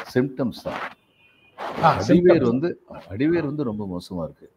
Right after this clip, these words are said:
Speaker 1: எத்தனை
Speaker 2: மோசம்.
Speaker 1: குழந்தைகள் இது மாதிரி பாதிக்கப்படுறாங்க. நான் சொல்றேன்ல, நம்ம இதுல வந்து நகரத்துல, பெருநகரத்துல ஒரு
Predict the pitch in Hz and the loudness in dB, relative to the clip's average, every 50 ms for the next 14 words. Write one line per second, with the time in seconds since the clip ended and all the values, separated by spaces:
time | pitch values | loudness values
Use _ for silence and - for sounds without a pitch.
0 | _ _ _ - 92 90 - 120 131 131 - 131 127 131 143 139 135 117 107 104 | _ _ _ -18 -16 -10 -6 -4 -4 -4 -4 -4 -4 -2 -2 -2 -2 -2 -2 -2
1 | 113 113 98 82 87 92 101 95 - 98 - 90 73 82 80 73 71 _ _ - | -2 -2 -2 -2 -2 -4 -4 -4 -8 -10 -10 -10 -10 -10 -10 -10 -12 _ _ -12
2 | - - - - 98 98 - 123 127 135 127 117 101 90 78 76 90 90 90 90 | -10 -8 -6 -6 -6 -4 -4 -4 -4 -4 -2 -2 -2 -2 -2 -4 -6 -8 -6 -6
3 | 85 87 110 127 123 113 113 107 87 90 95 104 123 131 - - 98 87 90 - | -6 -6 -4 -4 -4 -2 -4 -4 -4 -4 -2 -2 -4 -4 -6 -6 -6 -6 -6 -2
4 | - 110 113 139 147 147 127 113 101 85 - 87 85 - _ _ _ _ _ _ | 0 2 2 2 2 2 0 0 -2 -4 -6 -10 -16 -16 _ _ _ _ _ _
5 | _ _ _ _ _ - 120 117 113 110 107 104 101 92 - | _ _ _ _ _ -2 0 2 2 4 4 4 2 0 -2